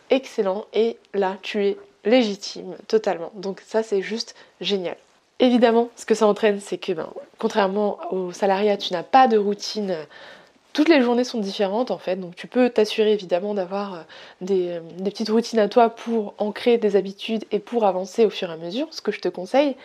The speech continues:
mais tu n'as pas de cet effet routinier, d'ennui en fait, où tu vas te dire, ben, qu'est-ce que je fais là ? Où va ma vie ? Euh, qu'est-ce que je fais ? Puisque chaque jour en fait, tu poses une pierre vers tes objectifs de vie,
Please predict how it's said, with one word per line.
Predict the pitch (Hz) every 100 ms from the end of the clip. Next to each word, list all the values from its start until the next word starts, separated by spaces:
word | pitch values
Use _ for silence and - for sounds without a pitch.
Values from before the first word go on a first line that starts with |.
| - - - -
mais | 220
tu | 233
n'as | 220
pas | 196 269 285
de | 208 190 185 - -
cet | - 226 220
effet | 220 254 269
routinier, | 247 220 226 - 202 190 214 240
d'ennui | 208 170 208 208 196 180 226
en |
fait, | - 190 190
où |
tu | - 190
vas | 180
te |
dire, | 156 208
ben, | 214 190 -
qu'est-ce | 226 214
que | 214
je | 202
fais | -
là ? | 202 180 185 - - - -
Où |
va | 254 226
ma | 226 233
vie ? | 226 202 208
Euh, | 190 190
qu'est-ce | 220
que | -
je | 262 -
fais ? | 196 - - -
Puisque | - 226 254
chaque | 233 269
jour | 240 269 240
en |
fait, | 202 226 233 - -
tu | -
poses | - 247 233
une | 202
pierre | - 214 220 -
vers | 180 190 208 214 -
tes | - 202
objectifs | 202 190 - 208
de | 185
vie, | 185 196